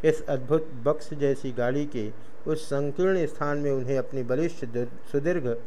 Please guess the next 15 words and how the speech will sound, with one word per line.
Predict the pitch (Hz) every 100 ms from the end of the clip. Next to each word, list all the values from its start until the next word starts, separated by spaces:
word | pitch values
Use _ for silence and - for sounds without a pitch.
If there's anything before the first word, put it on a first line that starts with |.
| - - -
और | 143 143 -
स्थूल | 151 - - 196
देह | 139 147 160
को | 160 123
किसी | - 160 202
प्रकार | 190 131 123 120
समेटे | 117 131 135 135 165 151
हुए | 113 104 - - - -
मुड़ | 143 185
सिकुड़ | 175 135 127 165
कर | 165 131
बैठे | 113 117 120 135
रहना | 110 117
पड़ता | 120 107 104 104
था। | 101 92